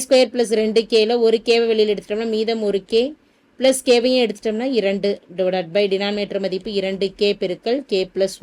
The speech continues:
ஒன்று. இரண்டு கே பெருக்கல் கே பிளஸ் ஒன்று. ஒரு கே, கே கேன்சல் ஆக போக, மீதம் இருக்கக்கூடிய உறுப்புகள் கே பிளஸ் இரண்டு by denominator-ல ரெண்டு பெருக்கல் கே பிளஸ் ஒன்று. இதுதான் நம்ம நிறுவ வேண்டிய நிபந்தனை ஆர் ஹெச் எஸ்.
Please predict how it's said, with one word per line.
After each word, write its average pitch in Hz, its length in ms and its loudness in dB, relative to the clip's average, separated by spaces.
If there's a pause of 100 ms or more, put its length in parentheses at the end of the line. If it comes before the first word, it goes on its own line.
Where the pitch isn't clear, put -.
ஒன்று. 160 240 -8 (600)
இரண்டு 190 300 -4
கே 202 180 -2
பெருக்கல் 196 480 -4 (160)
கே 196 160 -6
பிளஸ் 190 320 -6
ஒன்று. 185 360 -4
ஒரு 208 240 0
கே, 208 240 2
கே 214 300 0
கேன்சல் 196 360 -4
ஆக 190 220 -2
போக, 208 520 -4 (420)
மீதம் 233 320 0
இருக்கக்கூடிய 202 580 0
உறுப்புகள் 196 560 -2
கே 208 200 2
பிளஸ் 208 340 -4
இரண்டு 202 540 0
by 208 160 2 (260)
denominator-ல 202 600 -4
ரெண்டு 190 300 -4
பெருக்கல் 202 420 -4
கே 190 160 -4 (140)
பிளஸ் 214 260 -4
ஒன்று. 180 380 -4 (1400)
இதுதான் 262 320 4
நம்ம 254 220 2
நிறுவ 247 300 4
வேண்டிய 226 400 2
நிபந்தனை 202 440 -2
ஆர் 196 260 -2
ஹெச் 202 320 -4
எஸ். 254 140 -4